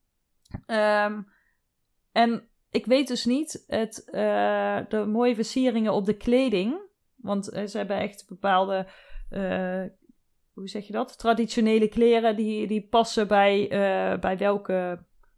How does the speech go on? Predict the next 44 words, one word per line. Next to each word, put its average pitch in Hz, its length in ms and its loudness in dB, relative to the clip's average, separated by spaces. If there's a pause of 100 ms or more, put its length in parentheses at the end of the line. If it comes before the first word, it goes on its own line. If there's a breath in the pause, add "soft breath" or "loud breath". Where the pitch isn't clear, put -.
(420)
ik 214 100 -8
weet 277 160 2
niet, 240 160 2
is - 120 -4
het 233 100 -4
bij 214 140 4
welke 226 240 2
stam 269 360 2
of 277 120 -4
bij 214 160 4
welke 220 240 2
groep 254 280 2
hoor 285 260 4
je? 294 340 4
Of, - 320 -2
nou 214 240 -4
ja, 190 260 0
waar, 208 280 -4 (160)
waar 214 220 -6
kom 262 180 -2
je 247 80 0
precies 233 360 -4
vandaan? 233 320 2
Het 254 100 -6
zijn 247 220 4
in 233 100 2
ieder 240 180 2
geval 226 180 4
allemaal 254 360 2
verschillende 220 680 0 (580 loud breath)
typen, 262 640 4
eh, 233 480 0 (120)
kleding. 269 500 0
Maar 226 200 0
valt 330 240 6
dat 302 140 0
daar 277 160 2
hier 254 220 0
ook 294 280 0
onder? 190 560 -2
Of - 240 -6
toch 285 240 -6
niet 247 180 -2
helemaal? 185 560 -4